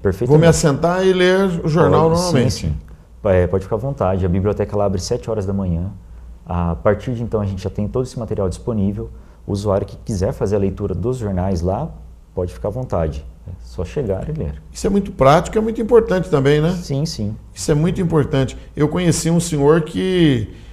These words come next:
Speaker 2: é, embora fosse um senhor assim, que tivesse muitos recursos financeiros, ele não gostava de ler o jornal em casa, né?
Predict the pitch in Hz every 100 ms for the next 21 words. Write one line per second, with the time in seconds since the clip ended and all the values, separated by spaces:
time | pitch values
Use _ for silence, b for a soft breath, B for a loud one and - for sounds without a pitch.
0 | B - 123 120 113 110 110 120 165 170
1 | - 143 - 135 - 131 120 - 120 -
2 | 127 120 - 113 160 175 135 127 107 143
3 | 131 - 123 110 101 - 165 180 110 -
4 | B B B B 131 160 175 196 214 -
5 | 185 170 165 147 151 135 123 117 123 120
6 | 104 113 113 110 101 110 156